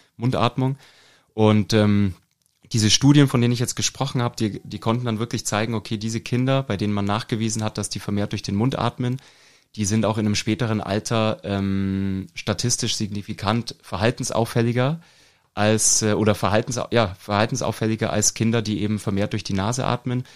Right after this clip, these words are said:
Und da wurde eben auch der Zusammenhang, äh, als, als Theorie aufgestellt, dass einfach dem Gehirn in dieser ganz kritischen Phase nicht so viel Sauerstoff zur Verfügung gestellt werden konnte durch diese Mundatmung. Also wir wissen,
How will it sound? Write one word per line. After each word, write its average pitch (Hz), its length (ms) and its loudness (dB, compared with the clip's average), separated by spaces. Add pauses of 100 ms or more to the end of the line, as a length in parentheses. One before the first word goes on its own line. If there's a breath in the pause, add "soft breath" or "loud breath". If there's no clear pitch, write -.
(300 soft breath)
Und 104 280 0
da 101 140 4
wurde 110 180 4
eben 104 180 0
auch 104 140 -2
der - 180 -2
Zusammenhang, 110 720 0
äh, 98 720 2 (140)
als, - 320 2
als - 180 0
Theorie 107 300 0
aufgestellt, 107 580 -2
dass 101 160 0
einfach 101 260 -4
dem 101 180 -6
Gehirn 117 460 2 (280 soft breath)
in 104 140 -2
dieser 104 180 2
ganz 113 220 0
kritischen 110 360 -4
Phase 107 380 -2
nicht 110 180 -2
so 120 80 -4
viel 104 320 -2 (260 soft breath)
Sauerstoff 110 520 2
zur - 160 -4
Verfügung 131 520 0
gestellt 110 380 0
werden 104 240 -2
konnte 107 300 -4
durch 107 160 -2
diese 98 180 -2
Mundatmung. 87 640 -4 (380)
Also 92 180 -6
wir 98 120 2
wissen, 117 420 2